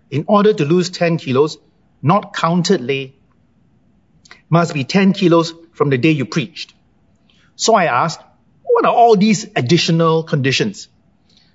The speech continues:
And Pastor Anthony replied, "What are all these maneuvers you're up to? Shifting goalposts? Where is the benchmark for ten kilo loss? I'm holding you accountable,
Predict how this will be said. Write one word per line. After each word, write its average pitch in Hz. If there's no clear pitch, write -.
And 107
Pastor 139
Anthony 139
replied, 123
"What 269
are 233
all 220
these 208
maneuvers 269
you're 165
up 139
to? 123
Shifting 226
goalposts? 208
Where 220
is 226
the 151
benchmark 170
for 127
ten 180
kilo 160
loss? -
I'm 139
holding 233
you 214
accountable, 160